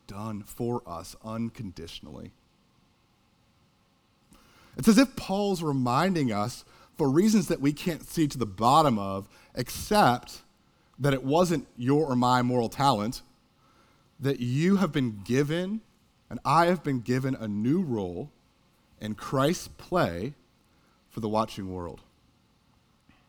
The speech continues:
And you and I, we need a wardrobe change. To do this play. We gotta put off our dirty clothes that stink, and we gotta put on those clean clothes that shine.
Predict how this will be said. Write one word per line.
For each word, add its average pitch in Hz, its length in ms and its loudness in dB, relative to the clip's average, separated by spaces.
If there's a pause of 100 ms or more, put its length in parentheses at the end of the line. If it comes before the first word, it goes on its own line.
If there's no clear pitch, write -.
(1200)
And 117 280 -4
you 131 180 2
and 160 80 2
I, 147 320 4 (420)
we 113 120 -2
need 131 120 2
a 143 40 4
wardrobe 135 480 -2
change. 80 460 -12 (760)
To - 60 -14
do 113 100 -4
this 117 140 -4
play. 170 260 -4 (1120)
We 127 80 -2
gotta 135 160 2
put 196 240 4
off 185 260 4
our 156 100 4
dirty 131 340 0
clothes 185 460 -2
that - 140 -10
stink, - 520 -6 (720)
and 123 100 -2
we 127 40 2
gotta 110 140 -2
put 196 340 0
on 165 260 2
those 139 160 0
clean 147 320 -4
clothes 107 320 -4
that - 100 -18
shine. - 440 -16